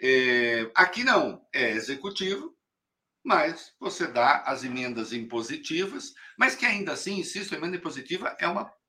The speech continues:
parcela pequena. A coisa séria que aconteceu ali foi retirar do, do governo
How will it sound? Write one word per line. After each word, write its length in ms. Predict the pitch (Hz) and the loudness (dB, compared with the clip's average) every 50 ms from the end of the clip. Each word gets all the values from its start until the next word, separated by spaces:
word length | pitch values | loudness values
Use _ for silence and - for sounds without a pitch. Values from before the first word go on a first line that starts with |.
| _ _ _ _ _ _ _ _ _ - | _ _ _ _ _ _ _ _ _ 4
parcela 480 | 170 175 170 - - 170 170 - 202 | 4 4 4 4 4 4 6 6 6
pequena. 680 | 208 - 120 - - 165 160 165 160 139 101 87 87 90 | 4 2 -2 -6 0 2 2 2 2 2 0 -2 -2 -2
A 140 | - - 123 | -2 -4 -4
coisa 440 | - - 185 202 196 170 160 120 113 | -4 0 0 2 2 2 0 -4 -4
séria 580 | - - - - 131 143 151 139 110 92 90 | -4 -4 -2 0 2 4 4 2 2 0 -6
que 80 | - 107 | -6 -8
aconteceu 680 | 98 - 110 101 98 101 92 - - - 101 95 85 | -10 -10 -10 -12 -10 -10 -12 -10 -8 -8 -6 -6 -6
ali 460 | 80 76 95 135 165 165 120 - - _ _ _ _ _ _ _ | -8 -6 -2 0 0 0 0 -2 -8 _ _ _ _ _ _ _
foi 200 | - 156 156 151 | -2 0 2 2
retirar 1000 | 139 - - 190 226 226 226 - - 151 123 101 98 123 151 165 139 - - - _ _ _ _ _ _ _ _ _ _ _ _ _ _ _ _ _ _ _ _ _ _ | 2 2 2 2 2 0 0 -4 -4 -2 -2 0 4 6 6 6 6 2 -6 -14 _ _ _ _ _ _ _ _ _ _ _ _ _ _ _ _ _ _ _ _ _ _
do, 640 | - 98 95 98 127 135 127 117 113 107 104 98 98 | -14 -10 -6 -4 -2 0 2 2 2 0 0 -2 -2
do 100 | 117 135 | -4 -2
governo 720 | 120 107 87 82 101 123 165 175 165 - 175 78 - - | -2 -2 -2 0 2 4 4 4 2 2 -2 -10 -12 -14